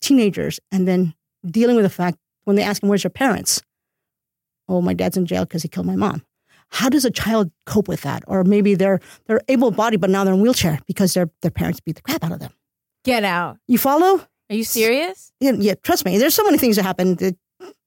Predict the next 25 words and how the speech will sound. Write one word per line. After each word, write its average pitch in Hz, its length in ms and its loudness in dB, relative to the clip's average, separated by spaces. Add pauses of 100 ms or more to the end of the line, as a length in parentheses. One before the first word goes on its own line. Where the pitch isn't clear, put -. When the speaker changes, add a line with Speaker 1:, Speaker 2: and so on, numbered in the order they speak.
(160)
Speaker 1:
I 214 100 -6
can't, 262 300 -2
I 214 80 -2
can't 220 260 -2
go, 208 240 0
go 214 160 -2
into 196 140 0
details, 196 260 -2
but 196 140 -4
you, 220 220 0
you 226 100 -2
follow. 220 240 0
But 196 180 0 (320)
if 254 220 -2
you 320 120 6
Speaker 2:
Parents 320 440 0
beat 247 280 -8
their 233 280 -4
kids 220 440 -10
so 214 380 -4
bad 208 540 -4
that 196 160 -14
they 190 160 -8
become 190 480 -14
disabled? 196 760 -14